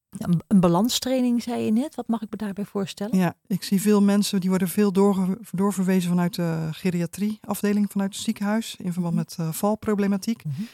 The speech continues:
Speaker 2: En die valproblematiek kan zijn door spierkrachtverlies, door balansverlies, door, eh, slecht functionerende gewrichten,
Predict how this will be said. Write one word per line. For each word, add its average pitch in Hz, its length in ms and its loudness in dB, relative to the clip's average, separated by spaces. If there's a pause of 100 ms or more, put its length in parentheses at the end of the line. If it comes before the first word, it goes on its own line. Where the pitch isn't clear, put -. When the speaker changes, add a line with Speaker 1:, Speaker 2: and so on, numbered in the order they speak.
(240)
Speaker 2:
En 165 300 0
die 160 120 2
valproblematiek 165 1400 0
kan 160 200 2
zijn 165 400 2 (460)
door 151 380 0
spierkrachtverlies, 156 880 0
door 147 260 -2
balansverlies, 156 800 0
door, 147 400 -2
eh, 151 800 -6 (240)
slecht - 300 -10
functionerende 175 600 0
gewrichten, 160 760 -2